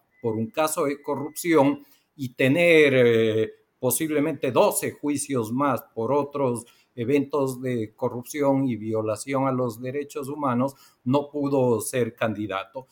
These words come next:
Entonces, hoy contamos ya con un presidente electo y contamos con una asamblea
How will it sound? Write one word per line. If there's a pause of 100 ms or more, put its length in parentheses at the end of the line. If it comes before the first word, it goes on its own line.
(240)
Entonces,
hoy
contamos
ya
con
un
presidente
electo (320)
y
contamos
con
una
asamblea